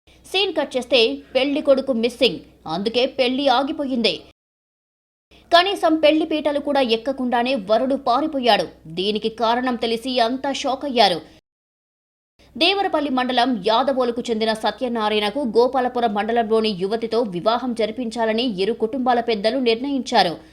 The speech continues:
అందుకు ముహూర్తం కూడా ఖరారు చేశారు. ఆ ఘడియలు రానే వచ్చాయి. వివాహానికి వధువు ముస్తాబయ్యిందే. ఆమె కుటుంబ సభ్యులు పెళ్లికి సంబంధించిన అన్ని ఏర్పాట్లు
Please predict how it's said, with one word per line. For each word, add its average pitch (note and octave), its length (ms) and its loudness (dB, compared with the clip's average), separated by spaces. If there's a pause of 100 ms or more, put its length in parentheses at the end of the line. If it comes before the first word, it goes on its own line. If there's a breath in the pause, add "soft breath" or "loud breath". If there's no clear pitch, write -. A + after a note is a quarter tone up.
(180 loud breath)
అందుకు F4 280 0
ముహూర్తం C4 480 0
కూడా D4 200 0
ఖరారు D4 360 -2
చేశారు. B3 460 0 (340 loud breath)
ఆ D4 120 4
ఘడియలు D#4 480 2
రానే G#3+ 320 -2
వచ్చాయి. A#3 440 0 (300 loud breath)
వివాహానికి A3 600 0
వధువు G#3+ 380 0
ముస్తాబయ్యిందే. A3+ 840 -2 (280 loud breath)
ఆమె F4 220 2
కుటుంబ D#4 380 -2
సభ్యులు B3 420 0
పెళ్లికి B3 460 -2
సంబంధించిన A#3 760 -4
అన్ని B3 340 -2
ఏర్పాట్లు A3+ 380 0